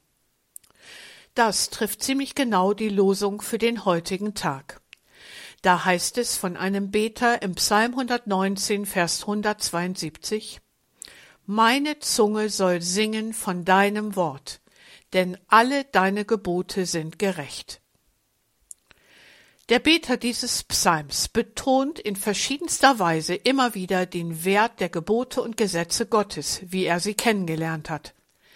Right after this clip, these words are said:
Er singt und betet ein Lob auf das, was Gott als Richtschnur seinen Menschen vorgibt. Und immer wieder klingt dazwischen auch durch, was ihm, dem Beter, Not macht, durch Krankheit und Konflikte.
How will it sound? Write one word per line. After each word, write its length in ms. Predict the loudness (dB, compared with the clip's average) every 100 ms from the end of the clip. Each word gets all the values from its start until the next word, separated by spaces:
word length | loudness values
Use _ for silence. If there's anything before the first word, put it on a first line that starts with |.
| -18 -16 -14 -4
Er 200 | 0 2
singt 460 | 2 0 0 -6 -6
und 320 | -4 -4 -2
betet 440 | -2 -2 -6 -2
ein 140 | -2 0
Lob 400 | 2 0 0 2
auf 220 | 2 4
das, 360 | 4 4 2
was 220 | -2 -2 2
Gott 320 | 2 2 0
als 260 | 0 2
Richtschnur 680 | 0 -2 -4 -8 -4 -2 -2
seinen 500 | -2 2 2 2 -2
Menschen 440 | -2 -4 -4 -6 -6
vorgibt. 720 | 0 -2 -2 -10 -14 -20 -20 _ _ -20 -20 -10
Und 340 | -2 -2 0
immer 300 | 0 2 0
wieder 380 | 0 0 2 2
klingt 400 | 0 -2 -2 0
dazwischen 500 | 0 0 -4 -4 -6
auch 220 | -2 -4
durch, 480 | 0 2 2 0 -8 -18 -20 -4
was 260 | 0 0
ihm, 440 | 0 0 0 0 0
dem 200 | 0 2
Beter, 440 | 0 0 0 0
Not 400 | 0 -2 -2 -6
macht, 420 | -8 -8 -10 -18 -20 -20 -18
durch 260 | -10 -10 -6
Krankheit 720 | 2 4 4 2 0 0 -4 -6
und 300 | 0 0 0
Konflikte. 800 | -6 -6 -4 -4 -4 -2 -4 -4